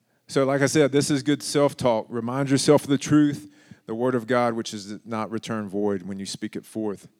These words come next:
Verse nine says, "I shall walk before the Lord in the land of the living." Now, David, I want you to notice something about David.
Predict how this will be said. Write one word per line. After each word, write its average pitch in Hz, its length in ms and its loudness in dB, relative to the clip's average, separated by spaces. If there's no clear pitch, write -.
Verse 139 280 2
nine 151 280 -2
says, 131 320 0
"I 139 140 -4
shall 127 420 2
walk 120 680 2
before 131 340 4
the 120 80 6
Lord 113 440 4
in 110 120 -10
the 110 100 -6
land 110 220 -4
of 107 80 -2
the 107 80 -6
living." 110 340 -6
Now, 123 280 0
David, 165 600 4
I 147 60 -2
want 196 220 4
you 220 40 2
to 185 100 4
notice 170 300 6
something 147 320 4
about 127 340 4
David. 110 380 2